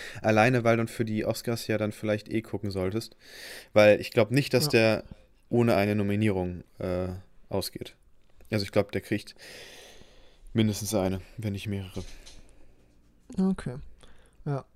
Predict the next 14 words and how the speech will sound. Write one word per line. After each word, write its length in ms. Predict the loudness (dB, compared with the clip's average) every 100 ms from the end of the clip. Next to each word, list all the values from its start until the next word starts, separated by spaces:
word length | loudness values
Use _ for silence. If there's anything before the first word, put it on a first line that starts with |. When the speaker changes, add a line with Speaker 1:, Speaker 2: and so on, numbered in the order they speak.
| _ -2
Speaker 2:
Ja, 120 | 0
Bradley 340 | 4 4 2
Cooper 460 | 0 -2 0 0 0
ist 140 | -2
ja 280 | 0 0 -2 -4 -4
jetzt 360 | -4 -4 -8
auch 160 | -6 -4
durch, 440 | -2 -2 -2 -6 -4
äh, 180 | -2 0
Licorice 460 | 0 0 0 0
Pizza 360 | -2 0 0 0
unter 220 | 0 -2
anderem 400 | 0 0 -2 -2
ja 280 | -2 -2